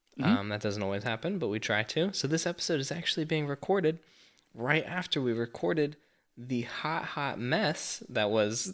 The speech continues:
Speaker 2: last episode. I know
Speaker 1: <laughs>
Speaker 2: most listeners right now are struggling to remember what the last episode was. That's be-, it's the one where you shut it off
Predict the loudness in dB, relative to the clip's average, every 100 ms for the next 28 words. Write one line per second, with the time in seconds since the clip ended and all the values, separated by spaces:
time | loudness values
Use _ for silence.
0 | -8 -10 -6 4 4 4 2 6 4 4
1 | -4 _ _ _ _ _ _ _ _ 0
2 | 4 6 8 6 6 6 6 2 0 -2
3 | 0 0 0 0 2 4 2 0 -2 -2
4 | 0 0 0 0 -2 -2 -4 -4 -4 -2
5 | -2 -2 0 0 -4 -6 -20 _ _ _
6 | -2 2 4 4 2 2 0 4 6 6
7 | 4 2 2 2 2 6 8 8 4 0
8 | -12